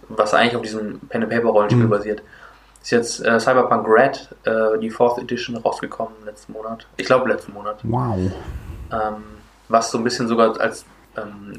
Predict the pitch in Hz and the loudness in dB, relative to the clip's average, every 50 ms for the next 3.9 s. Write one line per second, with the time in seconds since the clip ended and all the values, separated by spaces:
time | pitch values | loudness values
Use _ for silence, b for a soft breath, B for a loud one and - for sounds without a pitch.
0 | - 107 104 110 110 110 - 113 113 107 - - 123 120 127 131 131 127 117 110 | -12 -10 -2 2 2 4 4 2 0 -4 -2 2 4 6 6 4 4 0 0 -2
1 | 110 110 107 113 117 120 - - - - - - - - 110 107 - - - - | -2 -2 -2 0 0 -2 -2 -4 -6 -8 -10 -12 -8 -4 -4 -4 -4 -6 -2 2
2 | 131 127 120 113 113 - - - - - 110 - - - - 113 117 110 110 107 | 4 4 4 4 2 -2 -8 -10 -8 -8 -8 -8 -8 -10 -8 -8 -6 -8 -10 -10
3 | 107 107 104 104 101 101 104 104 107 104 101 101 101 101 110 113 - | -10 -10 -10 -10 -8 -6 -6 -4 -4 -4 -4 -2 0 0 0 0 -2